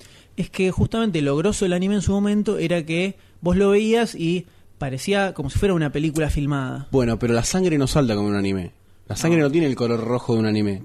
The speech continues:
Speaker 1: Pero en ese momento, la, la comparación que se hizo en, eso, en el momento que salió la
Speaker 2: Fue
Speaker 1: película
Speaker 2: como la
Speaker 1: era
Speaker 2: grositud contra la
Speaker 1: vos decís,
Speaker 2: realidad.
Speaker 1: claro, esto es gro-, es, o sea, estamos en una época donde la animación no era tan, eh, tan grosso como es ahora, no estaba esta, esta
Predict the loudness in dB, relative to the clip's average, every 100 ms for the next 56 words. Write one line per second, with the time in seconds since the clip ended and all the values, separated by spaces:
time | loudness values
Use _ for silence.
0 | -2 0 2 2 2 -2 0 0 0 -2
1 | -2 -2 -2 -2 -2 -2 -2 -4 -4 -2
2 | 0 0 0 0 0 0 0 -2 -2 -2
3 | 0 0 2 0 0 -2 0 0 2 2
4 | 2 2 0 -2 -2 0 2 2 2 2
5 | 4 4 4 2 2 2 0 -2 0 0
6 | 0 0 0 0 -2 -6 -6 -14 -14 -10
7 | -6 -6 -8 -18 -20 -20 -20 _ -20 -20
8 | -20 -16 -6 -2 2 4 4 4 4 2
9 | 0 -2 -4 -4 -4 -2 -2 -2 -2 -2
10 | -2 -4 -4 -2 -2 -4 -6 -8 -10 -12
11 | -14 -20 -20 -20 -20 -20 -20 -20 -20 -10
12 | -6 -2 -2 -2 -6 -6 -4 0 2 4
13 | 2 2 0 -2 -2 0 -2 -4 -12 -8
14 | -6 -6 -8 -10 -10 -10 -10 -10